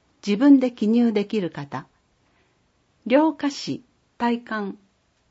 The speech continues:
移動機能の障害が一級か二級。心臓、腎臓、呼吸器、膀胱、直腸、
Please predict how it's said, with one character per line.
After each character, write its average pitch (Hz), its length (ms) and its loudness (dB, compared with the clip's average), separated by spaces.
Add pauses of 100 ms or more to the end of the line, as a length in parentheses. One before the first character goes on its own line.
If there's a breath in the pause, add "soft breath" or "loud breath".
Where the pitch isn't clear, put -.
移 226 100 0
動 302 240 2
機 294 180 2
能 214 220 6
の 160 160 4
障 214 300 -4
害 196 180 -4
が 175 240 -8 (420)
一 214 160 -6 (120)
級 302 180 2
か 262 180 2
二 185 200 2
級。 185 400 -2 (1300)
心 285 440 6
臓、 262 380 -2 (360)
腎 262 360 4
臓、 233 420 -2 (380)
呼 233 120 -2
吸 285 380 0
器、 - 340 -8 (480)
膀 277 280 2
胱、 240 380 -4 (560)
直 254 240 -2
腸、 180 460 -4